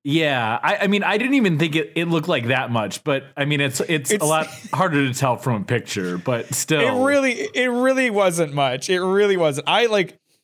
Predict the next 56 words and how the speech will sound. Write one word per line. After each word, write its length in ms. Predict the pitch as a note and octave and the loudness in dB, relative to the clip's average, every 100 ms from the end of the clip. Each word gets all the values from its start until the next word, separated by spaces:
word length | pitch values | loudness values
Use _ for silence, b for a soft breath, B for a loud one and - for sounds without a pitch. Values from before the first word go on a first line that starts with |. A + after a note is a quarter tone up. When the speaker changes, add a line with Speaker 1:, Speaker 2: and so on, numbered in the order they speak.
| b b F#3 | b b 0
Speaker 2:
I 100 | B3 | 2
was, 180 | B3+ | 4
like, 200 | A3+ G3 | 2 0
getting 180 | F#3 E3+ | 0 0
a 60 | E3 | 2
bit 240 | E3 D#3+ | 2 0
pissed 300 | - F3+ F3+ | 0 -2 0
on 140 | E3+ C#3+ | -2 0
the 80 | |
road 240 | D3 E3+ B2+ | 2 2 2
'cause, 120 | D3 | -2
like, 120 | C#3 | 0
people 220 | E3+ G3 | 0 0
were 100 | E3 | 0
driving, 300 | C#3+ D3 D3+ | 2 2 2
like, 180 | D3+ B2 | -2 -4
twenty, 360 | - E3 D#3+ D#3+ B B | -2 0 0 -4 B B
people 260 | C#4 D4+ C4 | -2 4 2
in, 140 | G#3 | 4
like, 160 | E3 C#3 | 0 0
trucks 440 | - D#3+ E3 - | 0 2 2 0
and, 260 | E3 D#3+ - | 0 -2 0
and 120 | D#3 D#3 | 0 2
S 200 | D3+ E3+ | 0 0
U 100 | D3+ | 0
Vs 340 | D3+ D#3+ D3+ | 2 2 2
were, 60 | D#3 | 2
like, 160 | C#3 | 0
driving, 220 | D#3 D3+ D3+ | 2 0 0
like, 160 | C#3+ | -4
twenty-five, 760 | - D#3+ D#3 D#3 D3 D3 C#3+ C#3 | -2 0 0 0 2 2 2 0
and 140 | C3+ B B D3 | -4 B B 0
there 180 | F3 | 4
I 80 | E3+ | 6
was 200 | E3+ E3 | 4 4
in 80 | D#3+ | 2
my 160 | D#3 D3+ | 2 0
Toyota 480 | - E3 D#3+ E3 D#3+ | 0 2 4 4 4
Avalon 680 | C#3+ D3 D3 C#3+ C3+ C3+ C#3 | 2 0 2 2 0 0 0
driving 400 | D3+ D3+ D#3 D3 | 0 0 0 0
the 80 | D#3 | 0
same 360 | - E3 E3 | 0 -2 -2
speed 260 | E3 E3+ E3 | 0 2 0
as 120 | C#3+ | 2
normal 280 | D3 D3 C#3+ | 0 0 -2
'cause 100 | - | 0
it 140 | D3+ | -2
wasn't 440 | C3+ C#3+ D3 D3+ C#3 | 0 -2 0 -2 -2
bad 220 | C#3 C#3+ | -2 -2
enough 240 | C3+ C3+ | -2 -4
to 100 | - | -2
really 260 | C#3 C3+ C#3 | -2 -2 -2
need 140 | C#3+ | -2
to 80 | C3 | -2
slow 260 | - C#3 B2+ | 0 0 0
down. 460 | B2 B2 A#2+ B2 | 0 -2 -2 -6